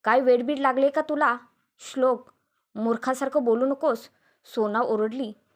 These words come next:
"नाही आत्या, मी पूर्ण शुद्धीत बोलतोय. मला माझ्या आईसारखीच मुलगी हवी. ती जी मुलगी पसंत करेन त्याच मुलीशी मी लग्न करेन," श्लोक निर्धाराने म्हटला.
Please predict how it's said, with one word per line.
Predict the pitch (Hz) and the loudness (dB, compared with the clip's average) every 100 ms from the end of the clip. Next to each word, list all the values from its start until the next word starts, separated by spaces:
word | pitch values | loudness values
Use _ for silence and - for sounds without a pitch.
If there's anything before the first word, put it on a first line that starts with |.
| _ _ _ | _ _ _
"नाही | 240 254 254 294 254 - - | -2 -2 0 -4 -6 -10 -4
आत्या, | 247 - 302 226 | -4 0 0 2
मी | 240 277 | 0 -2
पूर्ण | 285 285 311 | -2 -2 -2
शुद्धीत | 302 220 208 233 | -4 -6 -4 0
बोलतोय. | 262 262 285 220 233 _ _ _ _ | 0 0 0 -2 -4 _ _ _ _
मला | 196 226 262 | -4 0 2
माझ्या | 240 226 226 | 0 2 0
आईसारखीच | 247 254 254 285 269 | 0 -2 -6 -6 -4
मुलगी | 226 233 | -4 -4
हवी. | 247 277 240 226 _ _ _ _ 285 | -4 -4 -8 -10 _ _ _ _ -4
ती | 302 | -2
जी | 302 | 0
मुलगी | 311 302 277 | 2 0 -2
पसंत | - 285 302 302 | 0 0 0 -2
करेन | 330 269 226 - 233 | 0 0 -2 -2 -2
त्याच | 247 269 | 0 -2
मुलीशी | 254 262 - 285 | -4 -4 -2 -2
मी | 277 | 0
लग्न | 226 202 240 | -2 -4 -6
करेन," | 262 254 196 226 _ _ _ _ | -2 -2 -2 -12 _ _ _ _
श्लोक | - 226 233 240 | -8 -2 -2 0
निर्धाराने | 214 202 240 254 269 226 | -2 -2 -2 0 -2 -4
म्हटला. | 214 202 233 220 | -6 -4 -4 -4